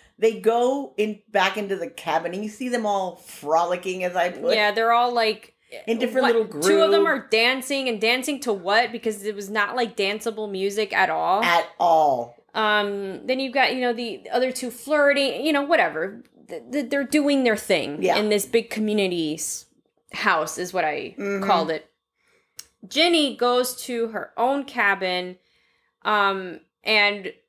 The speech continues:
Speaker 2: she's in there. I don't know why she went over there. Was
Speaker 1: Didn't she
Speaker 2: it
Speaker 1: go to put a chainsaw away?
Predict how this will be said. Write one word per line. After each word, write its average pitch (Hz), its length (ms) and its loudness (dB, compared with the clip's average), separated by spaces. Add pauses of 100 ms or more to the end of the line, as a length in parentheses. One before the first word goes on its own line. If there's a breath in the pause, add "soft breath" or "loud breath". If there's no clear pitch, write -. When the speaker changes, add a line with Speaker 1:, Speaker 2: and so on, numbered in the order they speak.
(300)
Speaker 2:
she's 240 380 -8
in 247 160 0
there. 233 240 2
I 240 60 2
don't 415 160 -2
know 392 100 2
why 254 260 0
she 262 220 -6
went 190 260 -6
over 165 240 -4
there. 143 440 -6
Was 294 200 -2
Speaker 1:
Didn't 392 120 -4
she 339 60 -2
Speaker 2:
it - 20 -6
Speaker 1:
go 311 180 4
to 294 60 -8
put 262 280 0
a 269 60 -4
chainsaw 233 720 -2
away? 262 380 -2